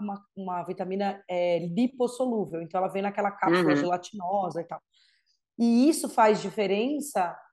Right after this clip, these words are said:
Speaker 1: na absorção, mas faz diferença em como a gente joga essas vitaminas fora, né, Dri?
Speaker 2: Uhum.
Speaker 1: E o
Speaker 2: É,
Speaker 1: que
Speaker 2: e
Speaker 1: que a gente
Speaker 2: lembrar que na
Speaker 1: sobrecarrega, né, no nosso organismo a depender de quanta vitamina a gente
Speaker 2: Uhum.
Speaker 1: toma.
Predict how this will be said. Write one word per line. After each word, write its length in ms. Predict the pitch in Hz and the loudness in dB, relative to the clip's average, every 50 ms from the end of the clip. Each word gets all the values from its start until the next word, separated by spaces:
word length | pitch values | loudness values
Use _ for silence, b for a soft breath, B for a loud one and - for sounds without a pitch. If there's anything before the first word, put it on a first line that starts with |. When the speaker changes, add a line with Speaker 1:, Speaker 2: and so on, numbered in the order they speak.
| _ _ _ - | _ _ _ 2
Speaker 1:
na 120 | 208 202 | 4 4
absorção, 840 | 202 202 - - 214 196 202 - - 208 190 185 190 220 254 - - - _ _ | 4 2 2 2 2 2 2 0 0 2 2 2 2 0 0 -4 -10 -18 _ _
mas 220 | - 214 208 208 - | -2 -2 0 2 2
faz 220 | - 220 220 208 190 | 2 2 2 0 -2
diferença 480 | 208 - 226 202 208 220 226 - - | -4 -4 0 0 0 0 0 -4 -8
em 80 | 240 214 | -8 -2
como 220 | - 247 220 226 | 0 0 0 0
a 40 | 226 | -2
gente 320 | 185 208 214 202 - 202 | -4 -6 -8 -8 -8 -8
joga 640 | 190 160 147 165 208 208 220 247 277 302 285 247 247 | -8 -6 0 4 6 6 6 6 6 4 4 2 0
essas 320 | 226 - - 214 180 170 | 0 0 -2 -4 -4 -4
vitaminas 600 | 175 202 196 202 190 185 196 208 233 254 247 - - | -6 -6 -6 -4 -4 -4 -4 -4 -6 -6 -8 -6 0
fora, 400 | 240 220 220 165 160 160 147 - - _ _ _ _ _ _ _ _ _ _ _ _ _ _ _ _ _ _ - | 2 4 4 4 2 0 -2 -8 -14 _ _ _ _ _ _ _ _ _ _ _ _ _ _ _ _ _ _ -2
né, 180 | 180 190 196 | -2 -2 -4
Dri? 260 | 160 170 156 151 151 - | -6 -8 -10 -10 -4 0
Speaker 2:
Uhum. 520 | 180 202 226 185 160 180 196 214 240 302 359 _ _ _ _ _ _ _ _ _ _ - | 4 4 4 6 4 4 4 4 4 2 -2 _ _ _ _ _ _ _ _ _ _ -4
Speaker 1:
E 120 | 220 240 254 | -2 0 2
o 80 | - | 4
Speaker 2:
É, 140 | 196 196 170 | 6 6 6
Speaker 1:
que 60 | 147 | 6
Speaker 2:
e 120 | 160 175 202 | 4 4 4
Speaker 1:
que 80 | 208 170 | 4 4
a 60 | - | 4
gente 100 | - 175 | 4 4
Speaker 2:
lembrar 480 | 175 202 196 - - 196 226 254 277 - | 4 4 4 4 6 6 6 6 4 2
que 100 | 269 269 | 2 2
na 100 | 277 269 | 4 4
Speaker 1:
sobrecarrega, 880 | 262 277 277 269 - 269 240 233 214 226 226 240 262 233 208 214 202 | 6 4 4 4 4 2 2 2 4 4 4 4 4 4 2 0 2
né, 160 | 196 208 214 214 | 2 2 0 0
no 120 | 214 208 | 0 -2
nosso 260 | 202 196 190 196 - | -2 -2 -4 -4 -4
organismo 720 | 202 180 180 202 196 196 202 220 254 269 - 254 269 269 262 | -4 -4 -2 -2 -2 -2 -4 -4 -4 -6 -6 -4 0 2 2
a 60 | 247 | 2
depender 640 | 208 233 220 226 233 226 226 202 214 214 220 220 | 2 2 0 0 -2 -2 0 2 4 4 2 0
de 100 | 202 214 | -4 -8
quanta 340 | - - 220 220 220 226 226 | -6 -4 -4 -4 -4 -4 -6
vitamina 520 | 196 220 208 - 220 214 202 202 196 202 | -8 -8 -6 -6 -4 -4 -2 -2 -2 -4
a 20 | 202 | -4
gente 240 | 196 208 202 - 170 | -6 -8 -8 -10 -12
Speaker 2:
Uhum. 400 | 175 165 156 147 135 135 147 151 | -16 -16 -16 -16 -16 -16 -12 -8
Speaker 1:
toma. 400 | 226 190 170 160 156 156 151 | -4 -4 -4 -4 -6 -8 -14